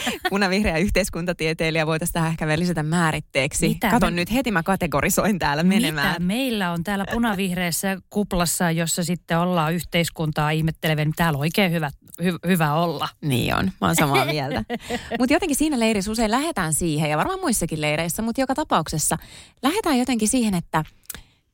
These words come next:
Speaker 1: ne on ne rakenteet, että, että kaikki on niinku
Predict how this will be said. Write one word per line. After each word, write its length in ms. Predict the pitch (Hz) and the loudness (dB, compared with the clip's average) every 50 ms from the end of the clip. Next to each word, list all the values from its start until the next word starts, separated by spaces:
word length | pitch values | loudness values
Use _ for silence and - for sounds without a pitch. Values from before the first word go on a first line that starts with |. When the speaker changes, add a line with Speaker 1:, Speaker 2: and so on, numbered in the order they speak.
| - 185 | 2 4
Speaker 1:
ne 100 | 208 233 | 4 4
on 100 | 226 208 | 4 4
ne 60 | 208 | 2
rakenteet, 760 | 196 208 202 - - 175 160 156 151 147 143 139 139 156 - | 2 0 0 0 0 0 0 0 -2 -2 0 0 0 -2 -2
että, 240 | - - _ - | -6 -6 _ -4
että 140 | 87 - - - | -4 -2 0 0
kaikki 280 | 208 226 - - 196 | -2 -2 0 0 0
on 80 | 175 160 | 2 2
niinku 320 | 160 156 151 156 151 - | 0 -2 0 0 0 -2